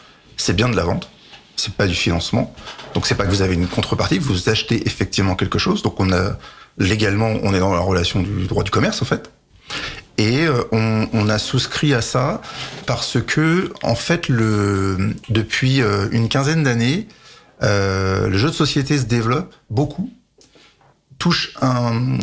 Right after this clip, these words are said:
un public de plus en plus large, mais le jeu de rôle, lui, reste quand même quelque chose, euh, j'ai envie de dire, d'expert, en fait, d'une pratique très avancée,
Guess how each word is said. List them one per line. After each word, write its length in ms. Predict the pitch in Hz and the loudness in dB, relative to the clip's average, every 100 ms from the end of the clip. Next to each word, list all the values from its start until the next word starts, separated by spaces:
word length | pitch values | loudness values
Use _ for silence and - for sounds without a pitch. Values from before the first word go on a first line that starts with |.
| - | 0
un 80 | 127 | 0
public 280 | - 135 135 | 2 0 2
de 80 | |
plus 180 | 135 175 | 0 2
en 80 | 175 | 0
plus 140 | 170 151 | 2 0
large, 340 | 165 202 - _ _ _ - _ _ - | 0 -4 -10 _ _ _ -20 _ _ -2
mais 140 | 123 | 0
le 80 | 120 | 2
jeu 60 | 113 | 2
de 100 | 131 | 2
rôle, 180 | 170 | 2
lui, 200 | 143 143 | 2 2
reste 240 | 139 135 131 | 2 2 0
quand 60 | 127 | 0
même 160 | 127 | 2
quelque 260 | 135 117 120 | 0 0 0
chose, 360 | - 143 143 120 | 0 0 2 2
euh, 180 | 104 | 2
j'ai 100 | 101 | 2
envie 200 | 104 101 | 0 0
de 40 | 101 | 0
dire, 160 | 135 | 0
d'expert, 540 | 127 117 - - 117 95 | 2 0 -2 0 0 0
en 60 | |
fait, 240 | 95 85 - | -2 -4 -4
d'une 220 | 98 95 | -4 -2
pratique 520 | 98 104 - 127 123 104 | -2 -2 0 -2 0 -2
très 240 | - 110 | 0 0
avancée, 520 | 110 104 104 131 135 | 2 0 0 0 0